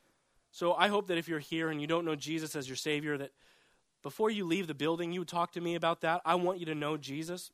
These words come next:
Talk to me or anybody else you've seen up here, because he's worthy of your life. Let's pray.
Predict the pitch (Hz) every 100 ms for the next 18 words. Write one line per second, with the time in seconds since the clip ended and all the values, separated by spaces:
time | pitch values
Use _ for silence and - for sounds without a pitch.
0 | - 165 - 160 160 175 185 196 175 160
1 | 160 147 - 160 147 156 151 - _ _
2 | _ _ _ _ - 143 165 185 151 143
3 | 160 151 127 117 120 120 110 104 - -
4 | _ _ _ _ 135 127 - 110